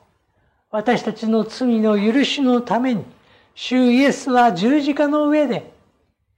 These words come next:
命を捨てられたことの中に示されているのであって、これこそ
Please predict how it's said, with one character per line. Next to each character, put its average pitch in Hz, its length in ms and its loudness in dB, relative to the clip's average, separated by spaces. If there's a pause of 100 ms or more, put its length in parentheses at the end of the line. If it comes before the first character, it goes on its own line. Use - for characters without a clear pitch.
(200)
命 311 520 0
を 226 240 2
捨 - 180 -10
て 294 160 -4
ら 302 140 0
れ 285 120 -2
た 262 160 -2
こ 254 140 -8
と 247 180 -2
の 226 160 2
中 294 380 -2
に 143 140 -6 (760)
示 151 400 -12
さ 165 80 -8
れ 156 120 -8
て 156 120 -14
い 151 140 -10
る 170 120 -8
の 160 140 -6
で 165 160 -4
あ 214 80 -2
っ 214 40 -10
て、 - 220 -20 (1000)
こ 294 120 -18
れ 320 100 -8
こ - 160 -10
そ 170 380 -8